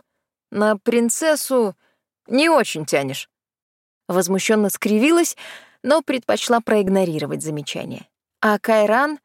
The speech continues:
похоже, решил продолжить. "Ладно, а ты что?"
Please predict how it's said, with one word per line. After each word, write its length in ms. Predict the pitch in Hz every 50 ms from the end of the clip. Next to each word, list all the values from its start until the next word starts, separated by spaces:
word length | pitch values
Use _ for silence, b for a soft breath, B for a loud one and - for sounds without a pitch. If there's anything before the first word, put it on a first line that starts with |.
| _ _ _ -
похоже, 520 | - 185 175 - - 208 220 220 262 262
решил 380 | 247 233 214 - - - 165 165
продолжить. 760 | - - 208 226 226 220 214 165 147 151 143 139 - - - _ _ _ _ _ _ _ _ _ _ _ _ _ _ _ _ _ _ _ _ -
"Ладно, 480 | 285 269 269 254 233 202 196 214 233 - _ _ -
а 120 | 285 302
ты 200 | - - 339 294
что?" 340 | 233 - - - 196 180